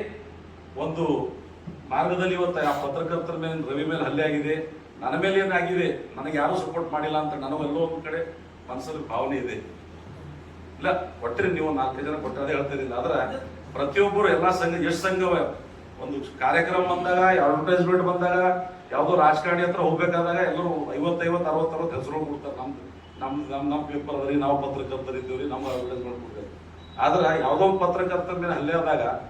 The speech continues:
ಯಾರು ಬರ್ಲಿಕ್ಕೆ ಮುಂದ್, ಮುಂದ್ ಬರ್ಲಿಕ್ಕೆ ಆಗಲ್ಲ. ಮೂರ್ನಾಲ್ಕು ಜನನೇ ಹೋಗಿ ಪ-, ಒಂದು ಮೆಮೊರಡಮ್ ಕೊಡುವಂತ ಒಂದು ಪರಿಸ್ಥಿತಿ ಬಂದಿದೆ. ಹೀಗಾಗಿ ಆಯ್ತು, ಹಿಂದೆ ಏನಾಯ್ತು ಆಯ್ತು, ಮುಂದಾದ್ರೂ ಕೂಡ ನಾವೆಲ್ಲ ಒಗ್ಗಟ್ಟಾಗಿರೋಣ.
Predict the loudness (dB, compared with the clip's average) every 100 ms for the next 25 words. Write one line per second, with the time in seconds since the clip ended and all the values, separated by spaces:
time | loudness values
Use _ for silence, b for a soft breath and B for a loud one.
0 | -16 -18 -18 -18 -18 2 6 8 8 8
1 | 6 2 -2 -6 -4 -4 -4 -6 -6 -6
2 | -4 -4 -2 0 0 -2 -6 -6 -2 -2
3 | -2 -4 -6 -6 -6 -8 -8 -8 -8 -10
4 | -12 -12 -10 -8 -6 -6 -4 -4 -4 -6
5 | -6 -14 -18 -16 -12 -6 -6 -6 -6 -6
6 | -4 -2 0 0 0 -4 0 2 2 -2
7 | -8 -12 -16 -16 -16 -16 -14 -16 -16 -8
8 | 0 2 2 0 0 2 2 2 2 2
9 | 2 -2 -2 4 6 6 4 6 6 6
10 | -2 -4 0 4 4 2 2 4 4 2
11 | 2